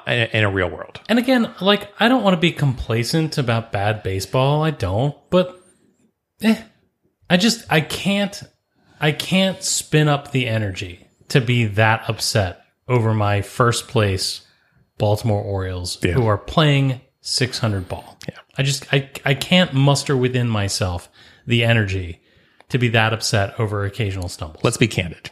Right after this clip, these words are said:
Speaker 1: It's, it's as simple as this. You know, all these games somewhat matter in order to kind of keep it close.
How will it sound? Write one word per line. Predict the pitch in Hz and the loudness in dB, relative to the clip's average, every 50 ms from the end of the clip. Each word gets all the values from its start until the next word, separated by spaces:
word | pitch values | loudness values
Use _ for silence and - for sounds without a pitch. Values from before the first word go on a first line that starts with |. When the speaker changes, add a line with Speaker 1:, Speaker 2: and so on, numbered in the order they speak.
| _ _ - | _ _ -10
Speaker 1:
It's, | 120 113 - - | -8 -6 -6 -6
it's | - 110 - | -4 -4 -4
as | 104 - | -2 -2
simple | - 104 98 - - 87 87 | -2 -2 -2 -2 -4 -4 -4
as | 90 - - | -6 -8 -8
this. | - - - - - - - - - _ _ - - _ _ _ _ _ _ - | -10 -6 -4 -4 -4 -6 -8 -16 -20 _ _ -20 -20 _ _ _ _ _ _ -14
You | - | -14
know, | 92 | -8
all | - - 135 151 | -2 2 2 4
these | 175 160 - | 4 4 4
games | - 147 135 131 - | 4 2 2 2 0
somewhat | - - - 95 107 120 - - | -2 -2 -4 -4 -4 -4 -4 -2
matter | 127 127 135 143 156 160 - - _ - | -2 0 0 0 0 -2 -4 -10 _ -6
in | 117 107 | -4 -2
order | 107 110 104 104 | 0 -2 -2 -2
to | |
kind | - 113 104 | -4 -4 -6
of | - | -6
keep | - 117 110 | -6 -8 -8
it | 107 | -6
close. | - - 110 110 123 131 - - - - | -4 -2 -2 0 0 -2 -4 -6 -8 -10